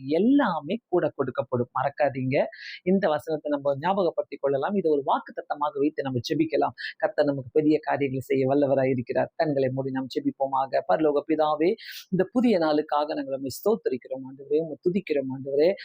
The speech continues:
"முதலாவது தேவனுடைய ராஜ்யத்தையும் நீதியும் தேடுங்கள், அப்போது இவைகள் எல்லாம் உங்களுக்கு கூட கொடுக்கப்படும்" என்று சொல்லியிருக்கிறீங்க சுவாமி. அந்த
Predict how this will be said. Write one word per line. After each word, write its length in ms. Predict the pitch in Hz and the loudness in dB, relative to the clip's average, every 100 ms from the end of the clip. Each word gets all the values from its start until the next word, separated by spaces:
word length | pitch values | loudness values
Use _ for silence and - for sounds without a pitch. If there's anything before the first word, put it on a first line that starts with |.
| - - | -12 -4
"முதலாவது 500 | 180 185 185 165 151 151 | 0 2 2 2 0 0
தேவனுடைய 380 | 180 196 156 147 | 0 0 -2 0
ராஜ்யத்தையும் 600 | 147 185 - 175 160 139 | -2 -2 -2 -4 -4 -4
நீதியும் 460 | 147 214 185 170 139 | 0 0 0 -2 -2
தேடுங்கள், 440 | - 156 156 139 135 | 0 2 2 -2 -6
அப்போது 600 | - - 151 151 143 - | -6 -2 0 2 0 2
இவைகள் 280 | 143 143 | 0 2
எல்லாம் 440 | 143 156 175 202 247 | 2 4 4 2 0
உங்களுக்கு 420 | 196 143 135 139 - | 0 0 -2 -4 -4
கூட 200 | 247 285 | -2 -2
கொடுக்கப்படும்" 680 | 208 156 147 165 165 165 180 | 0 0 0 -2 0 0 0
என்று 160 | 139 127 | -6 -4
சொல்லியிருக்கிறீங்க 540 | 151 160 147 143 139 - | 0 0 0 -4 -6 -10
சுவாமி. 400 | - - 151 127 - - - | -12 -10 -8 -8 -8 -6 -2
அந்த 300 | 165 233 226 | 2 4 4